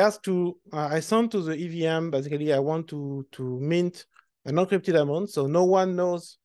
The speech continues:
how many token I, uh, I asked, uh, to, to encrypt. And if you look at the, the transaction hash,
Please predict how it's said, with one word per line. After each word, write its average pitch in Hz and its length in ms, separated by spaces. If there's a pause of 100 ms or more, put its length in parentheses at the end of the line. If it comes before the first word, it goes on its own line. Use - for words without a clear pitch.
(120)
how 175 80
many 170 480
token 147 440 (540)
I, 131 240
uh, 127 260
I 143 140
asked, 160 480 (260)
uh, 131 360
to, 127 480
to - 100
encrypt. 135 380 (2250)
And 165 200
if 190 160
you 208 100
look 202 280
at 160 200
the, 143 360 (2500)
the 131 80
transaction 160 640
hash, 165 420